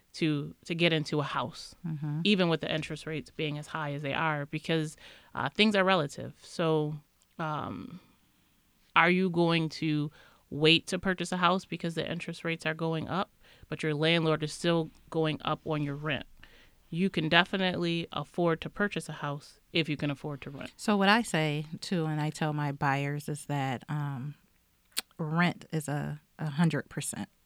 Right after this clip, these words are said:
Speaker 2: <laughs> whereas purchasing a home is a six percent interest rate.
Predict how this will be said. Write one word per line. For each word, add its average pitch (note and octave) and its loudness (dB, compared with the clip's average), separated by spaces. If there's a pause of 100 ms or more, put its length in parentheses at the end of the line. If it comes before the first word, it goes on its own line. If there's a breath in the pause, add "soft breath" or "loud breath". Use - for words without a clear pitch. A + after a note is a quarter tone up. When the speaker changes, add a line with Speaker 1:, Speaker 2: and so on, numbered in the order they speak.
Speaker 2:
<laughs> G3+ 6 (600 loud breath)
whereas D3+ 2
purchasing D#3 -4
a D3+ -2
home D3+ -2
is D#3 -6
a C3+ -6
six - -4
percent D3 -10
interest - -10
rate. - -10